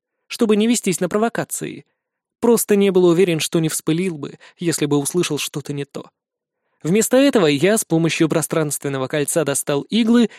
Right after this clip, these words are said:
и бросил в девушку, одновременно с этим начав использовать технику шагов. Неожиданно, но вместо того, чтобы уклониться от моих игл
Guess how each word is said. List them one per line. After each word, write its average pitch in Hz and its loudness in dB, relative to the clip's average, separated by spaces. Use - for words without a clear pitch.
и 151 -2
бросил 262 4
в 254 2
девушку, 143 -4
одновременно 151 0
с - -2
этим 160 0
начав 143 -4
использовать 151 -2
технику 151 -4
шагов. - -8
Неожиданно, 160 2
но 202 2
вместо 151 -2
того, 175 2
чтобы 156 0
уклониться 147 -2
от 131 -6
моих 139 -6
игл 185 2